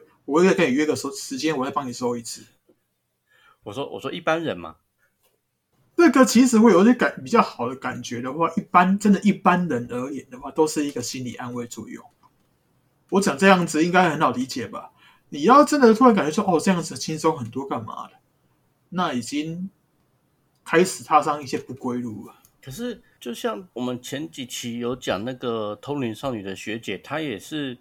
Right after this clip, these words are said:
Speaker 2: 去类似这种，这种地方，然后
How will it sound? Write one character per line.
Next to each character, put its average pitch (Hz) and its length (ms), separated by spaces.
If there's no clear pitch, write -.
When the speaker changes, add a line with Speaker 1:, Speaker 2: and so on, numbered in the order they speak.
Speaker 2:
去 139 420
类 139 260
似 139 200
这 127 80
种， 98 420
这 - 100
种 113 200
地 131 180
方， 117 360
然 101 140
后 113 440